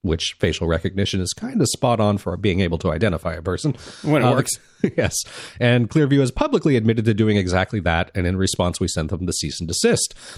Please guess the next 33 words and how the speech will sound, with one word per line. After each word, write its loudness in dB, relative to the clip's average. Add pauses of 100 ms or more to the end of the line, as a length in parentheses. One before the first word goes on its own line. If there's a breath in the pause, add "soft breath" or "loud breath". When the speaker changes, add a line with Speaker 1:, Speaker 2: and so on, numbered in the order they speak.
Speaker 1:
They 4
also 2
took -2
issue 2
with 2
the 0
comparison. 0
Most -2
websites 0
want 0
to 2
be 2
included 2
in 0
Google 0
search, -2
and -4
we 0
give -2
webmasters -2
control 2 (300 loud breath)
over 4
what 4
information 2
from 0
their 2
site 2
is 0
included 0
in -2
our 2
search -2
results. -2